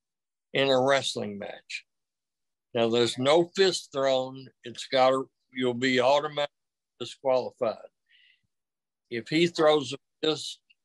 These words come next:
you win the five thousand dollars 'cause he'll be disqualified. Do we have any volunteers? And every night, four or five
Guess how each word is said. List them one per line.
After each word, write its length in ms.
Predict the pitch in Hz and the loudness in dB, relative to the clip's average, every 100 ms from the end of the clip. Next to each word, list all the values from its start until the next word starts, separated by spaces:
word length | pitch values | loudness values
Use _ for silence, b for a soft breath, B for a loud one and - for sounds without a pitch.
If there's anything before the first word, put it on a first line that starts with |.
| _ _ | _ _
you 240 | 135 139 147 | -10 -8 -2
win 260 | 147 143 | 0 0
the 80 | 127 | -2
five 360 | 131 139 135 117 | 0 2 2 2
thousand 420 | 151 139 120 127 | 0 2 0 -2
dollars 460 | 131 131 113 104 - | 2 2 0 -6 -14
'cause 220 | - 107 | -12 -8
he'll 140 | 113 110 | -6 -4
be 180 | 113 | -6
disqualified. 480 | 107 110 - 123 117 - _ _ _ _ _ _ - | -6 -8 -4 0 0 0 _ _ _ _ _ _ 0
Do 140 | 139 | 2
we 160 | 135 123 | 2 2
have 300 | 139 151 156 | 2 2 0
any 240 | 147 139 | -8 -4
volunteers? 1080 | 139 147 147 139 123 165 165 131 _ - - _ _ _ _ _ _ _ _ _ - | 0 2 0 -6 -8 -6 -6 -8 _ -20 -20 _ _ _ _ _ _ _ _ _ -8
And 260 | 151 147 | -4 0
every 300 | 147 160 160 | 2 0 0
night, 360 | 156 180 208 180 _ _ _ _ _ | 0 0 0 -4 _ _ _ _ _
four 180 | 165 160 | 0 0
or 40 | |
five 340 | 151 160 156 | 0 -2 0